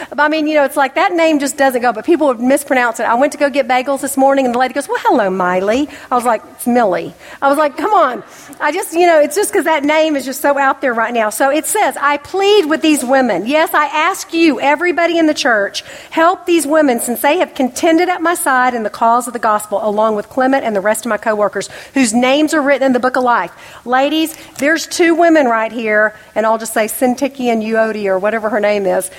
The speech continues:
They are two women in this church, and one of them's breastfeeding and the other one isn't. But their names are written in the book of life, but they're getting caught up in these little,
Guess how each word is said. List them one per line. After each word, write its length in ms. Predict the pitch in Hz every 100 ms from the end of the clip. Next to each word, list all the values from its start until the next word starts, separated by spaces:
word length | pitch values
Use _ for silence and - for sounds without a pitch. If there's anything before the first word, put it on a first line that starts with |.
| - - _
They 380 | - 220 277 320
are 80 | 285
two 280 | - 349 330
women 280 | 339 320 269
in 100 | 240
this 180 | 254
church, 400 | - 269 220 202 -
and 380 | 226 220 208
one 200 | 220 294 349
of 100 | 339
them's 220 | 339 -
breastfeeding 580 | 302 302 - 311 294 262
and 100 | 233
the 120 | 254
other 180 | 262 269
one 160 | 247
isn't. 440 | 226 196 185 - - - - -
But 200 | 254 254
their 140 | 294
names 340 | 285 339 453 453
are 100 | 359
written 220 | 370 339
in 80 | 311
the 80 |
book 220 | 262 277 277
of 80 |
life, 280 | 240 220 196 -
but 80 |
they're 100 | 254
getting 320 | 226 302 359 320
caught 380 | - 294 294
up 180 | 311 302
in 80 | 277
these 200 | 254 226
little, 340 | 262 269 233